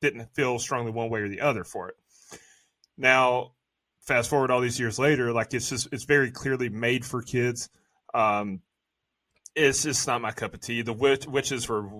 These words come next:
way too over the top and caricature-like in their, uh, mannerisms and their voice and just their whole presentation.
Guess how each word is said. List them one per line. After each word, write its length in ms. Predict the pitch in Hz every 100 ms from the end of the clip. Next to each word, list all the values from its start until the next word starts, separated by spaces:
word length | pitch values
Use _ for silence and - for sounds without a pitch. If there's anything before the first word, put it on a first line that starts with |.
| 104
way 320 | 101 135 131 123
too 240 | 123 120
over 200 | 117 113
the 80 | 104
top 320 | - 117 113
and 120 | 107
caricature-like 880 | - 120 113 120 - 117 117 117 - - _ _ -
in 160 | 117 107
their, 340 | 107 104 104
uh, 380 | 101 98 95 101 - - _
mannerisms 840 | 113 113 113 110 113 113 113 101
and 380 | 107 98 95 98 _ _ _
their 140 | - 98
voice 560 | 87 104 113 113 - -
and 320 | 131 117 98 95 _
just 220 | - - - _
their 260 | 113 107 104
whole 220 | - 110
presentation. 800 | - 123 98 - 123 117 123